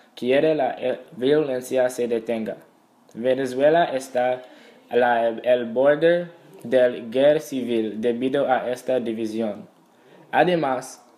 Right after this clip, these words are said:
la intervención extranjera puede ser necesaria para ayudar.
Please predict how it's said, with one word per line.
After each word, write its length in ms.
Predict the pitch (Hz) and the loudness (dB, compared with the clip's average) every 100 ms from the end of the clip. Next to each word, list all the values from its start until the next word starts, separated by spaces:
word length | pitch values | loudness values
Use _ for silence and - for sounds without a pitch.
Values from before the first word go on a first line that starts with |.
| _ | _
la 160 | 120 | 2
intervención 760 | 131 151 147 139 143 135 123 113 | 2 0 0 -2 -6 -2 -2 -2
extranjera 760 | 127 - 151 131 120 120 123 - | -6 -2 -2 0 0 0 -2 -4
puede 260 | 127 139 151 | -2 2 0
ser 280 | 151 139 123 | 0 -2 -2
necesaria 720 | 117 117 120 - 127 135 131 | -2 -2 -4 -2 -2 0 0
para 280 | 120 113 110 | 0 -2 -2
ayudar. 460 | 110 113 123 107 | -2 0 0 -2